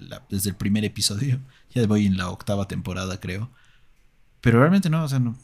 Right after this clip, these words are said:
ganas de jugar algo, no. He dejado a medias, eh, Stray, he dejado a medias Atomic Heart. Lo único que sí he jugado,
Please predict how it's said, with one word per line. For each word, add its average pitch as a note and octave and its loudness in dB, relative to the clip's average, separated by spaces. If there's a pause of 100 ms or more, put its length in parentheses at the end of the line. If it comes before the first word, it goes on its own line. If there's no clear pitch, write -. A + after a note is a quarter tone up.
ganas A#2+ -2
de G2 -2
jugar G#2 -2
algo, B2 -6 (180)
no. F2+ -10 (240)
He G2+ -4
dejado G#2+ 0
a G2+ 0
medias, G#2 -4 (680)
eh, F2+ -4
Stray, B2 0
he G2+ -10
dejado F#2+ -4
a F#2 -2
medias F#2+ -4
Atomic F#2 -8
Heart. A2+ -6 (340)
Lo A2 0
único D#3 8
que A2 -4
sí C3+ 0
he D3 0
jugado, A#2 0